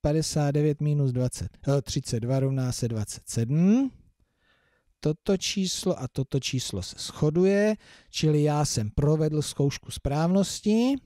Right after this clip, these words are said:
tady se mi shoduje toto číslo a toto číslo, takže jsem počítal dobře. Zkusíme to na dalším příkladu. Takže příklad je na sčítání, takže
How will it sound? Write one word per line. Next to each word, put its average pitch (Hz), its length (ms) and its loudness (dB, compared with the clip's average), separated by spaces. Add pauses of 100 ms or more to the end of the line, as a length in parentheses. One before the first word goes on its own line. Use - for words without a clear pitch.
(240)
tady 131 260 2
se 147 200 0
mi 143 120 2
shoduje 131 600 0
toto 165 320 0
číslo 165 540 -2 (120)
a 104 60 -14 (120)
toto 147 300 -2
číslo, 196 520 0 (320)
takže 143 280 2
jsem 110 220 -2
počítal 123 640 -2 (760)
dobře. 110 500 0
Zkusíme 185 560 0
to 110 140 -4
na 95 100 -4
dalším 143 380 2
příkladu. 226 680 2 (680)
Takže 160 340 2
příklad 202 680 2 (360)
je 139 180 2
na 95 140 -6
sčítání, 175 1040 2
takže 143 380 2